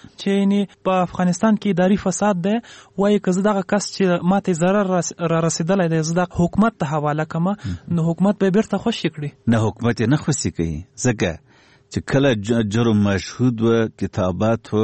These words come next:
Speaker 2: هغه وړاندې کیږي که مز-، فساد د اداري وي. درست؟ په قانون کې د فساد اداري له خاطره د خلکو هغه مبالغ چې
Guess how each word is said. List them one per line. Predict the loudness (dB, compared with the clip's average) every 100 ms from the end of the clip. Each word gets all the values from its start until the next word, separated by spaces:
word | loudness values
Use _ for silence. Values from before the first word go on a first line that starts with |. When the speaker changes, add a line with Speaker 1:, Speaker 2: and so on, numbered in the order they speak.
| 0 -2
Speaker 2:
هغه | -4 0
وړاندې | 0 2 2 0 -2 -2
کیږي | 0 0 0 -2
که | -2
مز-، | -2 -4 -6
فساد | -4 0 0 0 0
د |
اداري | 0 0 2 2 2
وي. | 0 -2 -10 _ _
درست؟ | -4 0 0 0 -6 -12 -10
په | -4
قانون | 0 2 4 4 4 0
کې | 0 -2 0 -2
د |
فساد | -4 -4 -2 0 0 2
اداري | 0 0 0 2
له | 2
خاطره | -2 -4 -4 -2 0 -2
د | -4
خلکو | -6 -2 -2 0 -2 -2 -8 -20 -20 _ -4
هغه | -4 -2 0 0 -2 -8 _ -20 _ _
مبالغ | 2 2 2 0 0 2 2 2 0
چې | -4